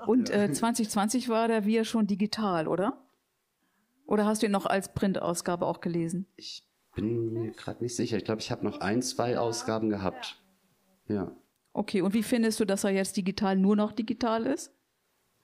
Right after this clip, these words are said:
Speaker 2: Ganz ehrlich, ich find's besser, aber einfach nur, weil ich faul bin, muss ich sagen. Also ich hab lange Zeit irgendwie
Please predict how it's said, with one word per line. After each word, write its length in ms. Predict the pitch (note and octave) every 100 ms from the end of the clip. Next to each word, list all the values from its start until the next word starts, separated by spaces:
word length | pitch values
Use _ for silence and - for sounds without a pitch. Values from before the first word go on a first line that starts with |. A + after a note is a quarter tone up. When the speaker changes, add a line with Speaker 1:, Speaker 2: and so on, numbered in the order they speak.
| -
Speaker 2:
Ganz 240 | F#2 G#2+ B2
ehrlich, 300 | B2 B2 G2
ich 120 | G#2+
find's 220 | G#2+ F#2+
besser, 460 | F#2 F2 F2+ F2+ -
aber 400 | G2 F#2+ - - _ _
einfach 240 | G#2+ G2
nur, 200 | G#2 G#2
weil 100 | G2+
ich 100 | F#2+
faul 280 | - G2 F#2
bin, 400 | F2 F2 F2 F2 -
muss 220 | - F#2+ F#2+
ich 100 | G2+
sagen. 320 | F2+ F2 F#2
Also 280 | F2 F#2 F2 -
ich 360 | D#2+ - - -
hab 300 | - - G#2+
lange 320 | G2 G#2+ G#2
Zeit 460 | - F#2+ F#2+ F2+
irgendwie 680 | F2 F2+ F2+ F#2 F#2 F#2 -